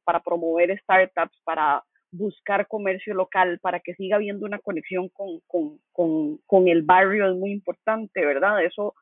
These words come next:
nos va a traer creo yo, una arena muy importante para la innovación, donde se le empiece a abrir más espacios, este, para tecnología, para, para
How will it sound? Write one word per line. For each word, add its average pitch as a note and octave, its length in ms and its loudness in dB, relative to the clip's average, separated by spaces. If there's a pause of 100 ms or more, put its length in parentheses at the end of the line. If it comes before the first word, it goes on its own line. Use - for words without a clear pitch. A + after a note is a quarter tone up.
(220)
nos F3+ 220 2
va F3 120 6
a F#3 80 2
traer G3 500 0 (480)
creo G3+ 260 2
yo, G3+ 220 0
una G3+ 220 -4
arena G3+ 300 -4
muy G3 200 -6
importante F#3+ 540 -6
para G#3+ 160 -4
la F#3+ 120 -2
innovación, F3 600 -4
donde E3+ 240 -6
se D#3+ 80 -8
le C#3 80 -10
empiece D3+ 300 -6
a F#3+ 40 4
abrir F#3 340 0 (260)
más F#3 260 0
espacios, G3+ 640 0 (120)
este, F3+ 680 -4
para F3+ 240 0
tecnología, F3 800 -2
para, D#3 460 -2
para D3+ 340 -4